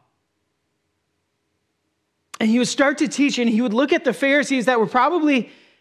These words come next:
still listening, but from a great distance away somewhat, because they weren't going to get too close to this man.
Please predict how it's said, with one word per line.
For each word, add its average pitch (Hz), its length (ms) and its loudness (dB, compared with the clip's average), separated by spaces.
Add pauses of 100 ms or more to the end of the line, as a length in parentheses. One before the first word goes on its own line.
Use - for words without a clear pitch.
(120)
still 311 520 2
listening, 262 500 0
but 226 180 2
from 262 220 0
a 247 80 2
great 208 420 0
distance 277 460 -2
away 240 400 2
somewhat, 208 420 -2
because 202 320 0
they 214 160 2
weren't 233 560 -2
going 233 240 0
to 214 80 0
get 208 220 -2
too 233 200 -4
close 208 380 -2
to 180 100 -4
this 147 220 -8
man. 139 400 -12